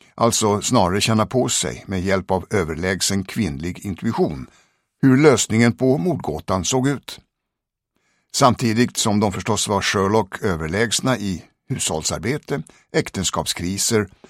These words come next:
och så kallat livspussel. Lågutbildade kvinnor mellan femton och trettiofem års ålder som röstar socialdemokratiskt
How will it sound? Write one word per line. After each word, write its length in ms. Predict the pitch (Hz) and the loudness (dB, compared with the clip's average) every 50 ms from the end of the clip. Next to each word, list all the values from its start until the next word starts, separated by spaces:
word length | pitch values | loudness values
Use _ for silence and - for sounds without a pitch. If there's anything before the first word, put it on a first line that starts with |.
| _ _ _ _ _ _ _ - - | _ _ _ _ _ _ _ -4 -2
och 100 | 127 - | -2 -2
så 120 | - - | -2 -4
kallat 460 | - 113 85 78 73 73 - - - _ _ _ | -4 -4 -2 -2 -2 -6 -8 -12 -20 _ _ _
livspussel. 800 | - 123 135 - - - - - - - 156 135 - - - 50 - _ _ _ _ _ _ _ _ _ _ _ _ _ _ _ _ _ _ _ _ _ _ _ _ _ _ _ _ _ _ _ - 143 | -4 -2 -2 -2 -2 -4 -4 -4 -2 0 0 0 0 -2 -4 -8 -14 _ _ _ _ _ _ _ _ _ _ _ _ _ _ _ _ _ _ _ _ _ _ _ _ _ _ _ _ _ _ _ 2 4
Lågutbildade 800 | 185 165 131 131 131 123 - - 139 139 135 143 143 143 131 | 6 6 6 6 4 4 4 4 2 4 4 4 4 2 2
kvinnor 420 | - 147 143 98 92 98 110 127 117 | 2 2 2 2 4 2 2 2 4
mellan 440 | 117 117 107 107 101 101 95 92 | 4 4 4 4 4 2 2 -2
femton 480 | - - - 110 90 76 - - 101 104 | -4 0 0 2 0 0 -2 -2 -2 0
och 120 | 101 92 | -2 -2
trettiofem 520 | - 110 101 87 101 - - 104 104 104 98 | -2 -4 -4 -4 -4 -2 0 0 2 2 0
års 160 | 92 90 - | 0 0 -2
ålder 400 | 90 98 104 123 98 82 80 73 - _ - _ _ _ _ _ - | -2 -2 -2 -2 -4 -4 -6 -6 -10 _ -20 _ _ _ _ _ -8
som 220 | - - 127 123 | -2 0 2 4
röstar 460 | 123 127 117 - - - 113 110 104 | 4 4 2 2 2 2 2 2 2
socialdemokratiskt 1300 | 92 - - - 113 - 123 123 107 90 80 87 90 87 80 - 117 135 151 147 - 147 - - - - | 0 -2 -2 -2 -2 0 2 2 2 0 0 -2 -6 -6 -4 -2 0 0 0 0 -2 -6 -6 -6 -6 -10